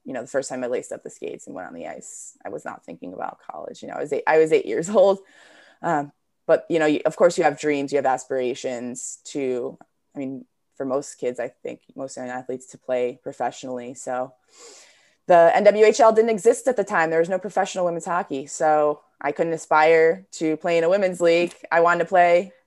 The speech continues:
uh, with the men, you know, in the N H L. Uh, so I'm, that's part of, you know, why I'm so passionate about growing women's hockey, um, because, you know, it's really awesome that we have a league now, but how can we take it to that next step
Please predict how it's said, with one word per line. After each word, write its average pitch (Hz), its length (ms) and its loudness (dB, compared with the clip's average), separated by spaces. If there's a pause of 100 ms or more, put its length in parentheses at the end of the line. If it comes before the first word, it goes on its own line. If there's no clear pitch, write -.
uh, 147 280 -4 (600)
with 170 120 -10
the 160 60 -10
men, 160 340 0
you 160 80 -8
know, 156 220 -6 (120)
in 160 100 -8
the 147 100 -2
N 143 100 -2
H 147 200 -6
L. 139 280 -2 (880)
Uh, 143 220 -6
so 147 480 2
I'm, 151 360 -4 (720)
that's 208 220 2
part 190 280 4
of, 202 460 4
you 180 100 -6
know, 170 100 4
why 165 360 6
I'm 160 400 2
so - 200 2
passionate 160 600 -2
about 143 340 -2
growing 147 300 -6
women's 143 260 -8
hockey, 175 720 -6 (500)
um, 143 140 -6
because, 156 360 0
you 156 80 -4
know, 156 60 0
it's 151 140 -6
really 175 140 8
awesome 151 280 2
that 139 80 -4
we 143 120 -4
have 143 140 -2
a 139 60 -4
league 139 300 -6
now, 139 400 -4
but 135 340 0 (400)
how 151 220 0
can 156 140 -8
we 147 100 -4
take 147 220 -4
it 139 160 -4
to 147 40 -8
that 135 180 -4
next 131 260 -10
step 127 360 -4